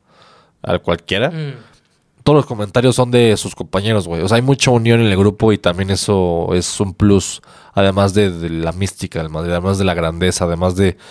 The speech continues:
Speaker 1: de que están jugando bien, ¿sabes?
Speaker 2: Sí.
Speaker 1: O
Speaker 2: Sí,
Speaker 1: sea, se
Speaker 2: también.
Speaker 1: viene una temporada positiva para el Madrid.
Speaker 2: Sí, aunque la verdad en la Champions no sé qué tal les vaya a ir, ¿no?
Speaker 1: Van a ganar la Champions, güey.
Speaker 2: ¿Tú crees que?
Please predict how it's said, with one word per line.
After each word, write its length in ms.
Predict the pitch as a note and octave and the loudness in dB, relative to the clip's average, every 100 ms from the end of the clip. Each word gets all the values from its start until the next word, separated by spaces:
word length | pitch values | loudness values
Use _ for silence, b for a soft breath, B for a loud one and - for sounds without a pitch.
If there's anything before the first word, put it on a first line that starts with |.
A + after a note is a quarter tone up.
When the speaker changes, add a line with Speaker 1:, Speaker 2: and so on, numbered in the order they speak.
| B B B | B B B
Speaker 1:
de 80 | G#2 | -6
que 40 | F#2+ | -4
están 140 | G2+ | -4
jugando 320 | - G2 F#2+ | -2 -2 -2
bien, 260 | F#2+ G2+ F#2+ | 0 0 0
¿sabes? 320 | G#2 C#3+ - - | -2 -2 -2 -14
Speaker 2:
Sí. 140 | F3+ D#3+ B2+ B B B B B _ _ _ _ _ - - | -14 -14 -16 B B B B B _ _ _ _ _ -20 -8
Speaker 1:
O 60 | |
Speaker 2:
Sí, 40 | C#3 | -2
Speaker 1:
sea, 120 | G#2+ | 0
se 60 | A2 | 0
Speaker 2:
también. 240 | A2+ C3 | 0 2
Speaker 1:
viene 260 | C#3 B2 G#2+ | 4 4 2
una 220 | A2+ A2+ | 2 0
temporada 560 | - F#2 G2 F#2+ G2 F2+ | -2 -2 2 2 2 0
positiva 500 | F2+ F2 - F2+ E2+ | -4 -6 0 0 2
para 140 | E2 | -2
el 60 | D#2 | -6
Madrid. 220 | D2+ D#2+ - - | -6 -8 -12 -20
Speaker 2:
Sí, 120 | _ A#3+ | _ -6
aunque 360 | A#3 F#3+ F#3 | -6 -6 -8
la 140 | F#3+ F#3 | -8 -6
verdad 300 | F#3 G#3+ A#3+ | -4 -4 -6
en 60 | |
la 100 | F#3+ | -8
Champions 440 | D3+ D#3+ D#3+ E3+ E3 | -8 -10 -10 -10 -10
no 200 | D#3+ D#3 | -8 -10
sé 200 | D#3+ D3+ | -10 -10
qué 80 | D3 | -10
tal 200 | D3+ C#3+ | -10 -10
les 140 | C3 B2+ | -10 -12
vaya 240 | C3 B2+ | -16 -14
a 60 | C3 | -12
ir, 220 | D#3 C#3 | -12 -14
¿no? 280 | A2 D3+ E3 | -16 -14 -6
Speaker 1:
Van 160 | A2+ A2 | -2 0
a 40 | |
ganar 160 | E2+ E2 | -2 -4
la 60 | D#2+ | -6
Champions, 360 | - - - | -8 -10 -14
güey. 100 | - - | -14 -16
Speaker 2:
¿Tú 80 | |
crees 520 | E3+ F3 A#3 - - _ | -12 -8 -8 -10 -20 _
que? 420 | - C#3+ C3+ C#3+ | -12 -12 -12 -18